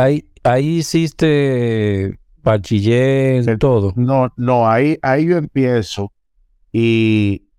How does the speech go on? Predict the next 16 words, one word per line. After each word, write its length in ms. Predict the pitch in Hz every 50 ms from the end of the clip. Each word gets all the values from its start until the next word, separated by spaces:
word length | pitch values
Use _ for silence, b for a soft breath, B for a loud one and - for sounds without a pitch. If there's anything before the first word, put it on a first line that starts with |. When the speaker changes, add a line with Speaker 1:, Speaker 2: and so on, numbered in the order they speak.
| _ _ -
Speaker 2:
hasta 280 | 110 110 101 - 110 107
la 160 | 110 104 92
primaria, 600 | - 104 98 101 120 139 139 127 110 101 92 - _ _ _ _ _ _ _ _ _ _ _ _ _ _
pero 280 | - 113 110 104 107 104
ya 360 | 101 95 107 110 120 131 135
a 20 |
los 540 | 139 143 143 143 139 139 131 127 123 113 101 _ _ _ _ _ _ _ -
trece 560 | - 110 117 127 135 127 - - 139 131 127
años 460 | 120 110 107 101 98 98 98 95 90 - _ _ _ _ _ _
o 400 | - 104 98 95 101 101 98 90
catorce 560 | - - 98 - - 117 123 127 117 - 123 113
por 200 | - 120 123 127
ahí, 320 | 123 117 110 113 110 _ _ _ _ _ _ _ _ _ _ _ _ _ _ - -
mi 180 | 98 104 107
mamá, 680 | 101 107 104 95 101 120 139 151 147 135 127 127 131 - _ _ _ _
eh, 460 | - 107 101 98 98 95 95 90 80